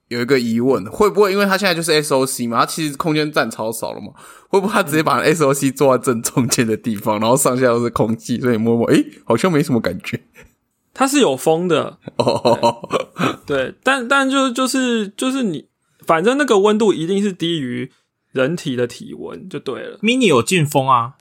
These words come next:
Speaker 3: Mini 有进风。
Speaker 2: 对，Mini 是有风的啊。
Speaker 1: 对啊，对啊，Mini 有进风。
Speaker 3: 对啊，
Speaker 2: 对啊。
Speaker 3: Mini 底下，底下进气，然后后面出气啊。
Speaker 2: 对，对，对，对。那我不知道它几度，反正就是一定是比我的体温还要低就对了。对，然后这件事情就非常违反，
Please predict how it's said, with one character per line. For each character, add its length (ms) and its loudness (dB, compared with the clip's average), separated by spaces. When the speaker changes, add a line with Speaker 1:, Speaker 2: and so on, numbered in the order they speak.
Speaker 3:
Mini 300 2
有 120 0
进 240 -2
风。 300 -8
Speaker 2:
对， 140 -2
Mini 320 -2
是 80 0
有 100 0
风 140 -2
的 60 2
啊。 40 -4
Speaker 1:
对 0 -
啊， 0 -
对 120 0
啊， 20 0
Mini 80 2
有 140 -2
进 200 -10
风。 300 -12
Speaker 3:
对 120 0
啊， 100 2
Speaker 2:
对 0 -
啊。 0 -
Speaker 3:
Mini 300 2
底 160 2
下， 280 4
底 180 -2
下 200 2
进 260 -2
气， 280 0
然 160 2
后 80 2
后 160 2
面 160 -4
出 200 -8
气 300 -8
啊。 180 -18
Speaker 2:
对， 180 -2
对， 180 -10
对， 220 -16
对。 160 -18
那 200 4
我 160 4
不 60 -4
知 60 4
道 60 4
它 100 2
几 160 -6
度， 140 2
反 160 0
正 80 -2
就 100 -2
是 800 0
一 100 -10
定 160 2
是 80 0
比 140 2
我 100 2
的 60 2
体 180 -6
温 120 -2
还 80 -4
要 100 -6
低 160 -10
就 120 -6
对 160 -8
了。 220 -14
对， 180 -14
然 160 0
后 260 2
这 140 0
件 180 2
事 140 2
情 140 2
就 140 2
非 220 2
常 240 -4
违 160 2
反， 380 -4